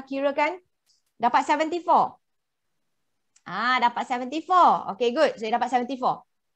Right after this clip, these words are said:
Okey, now, nice, eh? Seventy-four. Sekarang cikgu akan padam ni. Cikgu buat, try to selitkan this kat sini. Seventy-four. All okey?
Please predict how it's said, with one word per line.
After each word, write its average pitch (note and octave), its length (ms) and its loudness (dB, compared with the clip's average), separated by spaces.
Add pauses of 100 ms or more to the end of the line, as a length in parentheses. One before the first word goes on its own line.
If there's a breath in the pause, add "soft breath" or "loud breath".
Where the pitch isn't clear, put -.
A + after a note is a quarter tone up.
(480)
Okey, F3+ 80 -8
now, G3 240 -4
nice, A#3+ 320 -2
eh? D4 160 2 (160)
Seventy-four. G3 720 -6
Sekarang A#3 320 -6
cikgu A3 160 0
akan G3 160 -8
padam G3+ 240 0
ni. B3+ 240 -2
Cikgu F#3+ 160 -8
buat, - 240 -8 (240)
try G#3+ 320 -8
to F#3 320 -4
selitkan F3+ 560 -10 (400)
this D4 560 -6 (480)
kat G3+ 160 -4
sini. B3+ 560 -4 (1300)
Seventy-four. A3+ 1200 -4
All G3+ 240 -4
okey? D4 160 -2